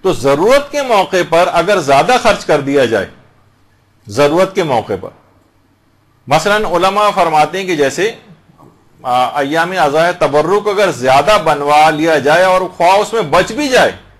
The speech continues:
तो जाहिर है कि फेंकने की तो इजाजत नहीं है, लेकिन ऐसा एहतमाम किया जाए कि गरीबों में तकसीम कर दिया जाए, रिश्तेदारों में तकसीम कर दिया जाए, जो जैसे कि अमूमन हमारे यहाँ होता भी है, गुराबा में तकसीम कर दिया जाए। पहले से ऐसी जगहें locate करके रख ली जाएं कि अगर तबर्रुक बच गया,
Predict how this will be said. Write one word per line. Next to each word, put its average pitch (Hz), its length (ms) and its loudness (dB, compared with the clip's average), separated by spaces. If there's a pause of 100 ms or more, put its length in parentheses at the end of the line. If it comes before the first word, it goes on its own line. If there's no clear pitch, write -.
(560)
तो 196 100 0
जाहिर 185 240 2
है 233 60 2
कि 233 80 0
फेंकने 170 480 -2
की 214 100 -6
तो 202 100 -2
इजाजत 196 400 2
नहीं 240 220 -4
है, 214 120 -14 (540)
लेकिन 165 360 -4
ऐसा 156 260 -2
एहतमाम 180 500 -2
किया 165 160 -2
जाए 156 200 0
कि 175 140 -4
गरीबों 135 500 -2
में 147 320 -6
तकसीम 143 380 -10
कर 135 100 -4
दिया 135 240 -4
जाए, 135 240 0
रिश्तेदारों 131 580 -2
में 143 120 -10
तकसीम 135 360 -8
कर 131 100 -4
दिया 127 240 -6
जाए, 135 140 -4
जो 131 100 -6
जैसे 131 220 -8
कि 143 80 -8
अमूमन 135 400 -6
हमारे 123 280 -4
यहाँ 123 100 -4
होता 120 240 -2
भी 123 200 -8
है, 127 140 -10 (480)
गुराबा 123 400 0
में 156 160 -4
तकसीम 143 360 -6
कर 131 140 -2
दिया 127 220 -4
जाए। 131 220 0
पहले 123 320 -2
से 143 140 -4
ऐसी 135 180 -6
जगहें 135 560 -6
locate 135 420 -4
करके 143 280 -2
रख 135 180 -4
ली 131 140 -6
जाएं 131 220 -6
कि 143 60 -4
अगर 139 140 -2
तबर्रुक 123 440 -6
बच 117 240 -8
गया, 135 380 0